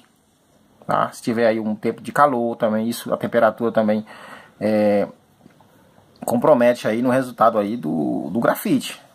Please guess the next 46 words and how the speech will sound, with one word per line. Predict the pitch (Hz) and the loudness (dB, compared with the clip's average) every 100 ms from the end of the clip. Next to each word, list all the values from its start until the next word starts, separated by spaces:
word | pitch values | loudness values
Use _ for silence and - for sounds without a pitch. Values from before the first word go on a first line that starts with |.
| _ _ _ | _ _ _
tá? | 98 101 - | -2 -2 -4
Se | |
você | 98 - | -6 -4
não | 107 | 0
sabia | - 104 | 0 0
disso | 101 - 92 | -6 -4 -2
aí, | 92 | -2
é | 139 | -4
importante | - - - 104 | -8 -10 -6 -6
você, | - 139 - - - - - _ _ - - - | -4 -8 -8 -20 -20 -20 -20 _ _ -20 -20 -20
você | - 123 | -12 -6
entender, | 113 151 175 107 | -4 -4 -2 -4
porque | - | 2
o | 113 98 | 4 4
papel | 113 110 110 | 4 2 2
fica | - 160 | 2 0
frio, | 156 - 160 208 185 | 2 -2 -2 0 0
aí | 147 185 - | 0 -6 -8
compromete | - 180 175 135 131 | -4 2 4 2 0
aí. | 147 95 - - _ _ - - - - _ _ | -4 -6 -10 -20 _ _ -20 -20 -20 -20 _ _
Então, | - 151 120 | 4 4 4
esse | 202 - | -2 0
lápis | 180 160 | 0 0
aqui | 156 190 | -4 2
dá | 180 | 2
pra | 214 | 2
você | - | -10
substituir | 190 214 180 220 202 | -6 -6 -4 -2 2
o | |
quatro | 196 196 | 2 2
B, | 208 185 196 185 - - - _ _ _ _ _ - | 0 -4 -4 -6 -16 -20 -20 _ _ _ _ _ -10
né? | - - | -2 -2
De | 143 | 0
repente | 147 156 151 | -2 -4 -4
você | |
fala, | - 175 | 0 4
"Ah, | - | 4
eu | |
não | 233 | 4
tenho | 214 | 4
lápis | 185 - | 4 4
quatro | - 170 151 | 2 2 2
B, | 151 165 | 0 0
não | 151 143 | -2 0
tenho | 135 | 2
lápis", | 135 - - | 2 0 -8